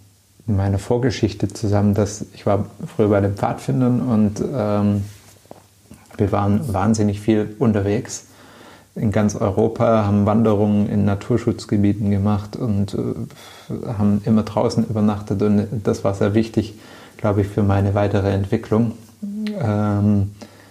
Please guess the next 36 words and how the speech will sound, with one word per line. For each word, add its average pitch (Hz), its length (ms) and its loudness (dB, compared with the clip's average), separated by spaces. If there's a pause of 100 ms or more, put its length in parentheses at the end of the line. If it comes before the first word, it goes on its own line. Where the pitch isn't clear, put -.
(380)
als 101 200 -2
ich 101 200 -2 (120)
mein 107 280 0
Abi 110 280 0
gemacht 110 360 2
hab, - 220 -2
bin 107 160 2
ich, 101 240 -4 (120)
äh, - 40 -12 (640)
nach 113 260 -4
Marokko 110 460 0
getrennt 110 460 0
mit 110 160 -2
Freunden 110 580 2
und 110 300 0
wir 104 80 0
sind 104 240 0
da 104 220 0
ins 107 200 -2
Atlasgebirge, 107 1200 -2
äh, - 40 -14 (480)
wandern 110 380 2
gewesen. 104 400 2
Ich 104 140 -4
bin 104 200 -2
mit 104 120 0
einer 107 120 -2
Freundin 107 400 0
zum 104 140 -6
Polarkreis 107 680 0
hochgetrennt, 104 720 -4 (480)
ohne 127 240 2
Geld, 117 520 2
mit 110 180 -4
ganz 117 300 -2
wenig 113 680 0